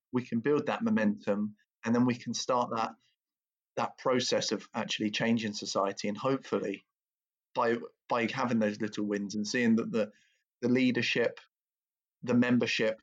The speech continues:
and indeed the voters for the Labour Party are all pulling in the same direction, we could hopefully make a, a change. And I know that's quite an optimistic view.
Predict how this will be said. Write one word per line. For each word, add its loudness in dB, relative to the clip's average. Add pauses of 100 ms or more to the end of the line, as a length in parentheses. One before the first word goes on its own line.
and 0
indeed 2
the 0
voters 0
for -10
the -6
Labour 0 (100)
Party 0
are 2
all 4 (420)
pulling 2
in 4
the 0
same 0
direction, 0
we -4
could -4 (580)
hopefully -2
make -6
a, -2
a -12
change. -4 (280)
And -2
I 0
know 2
that's 0
quite 0
an 4
optimistic 0
view. 2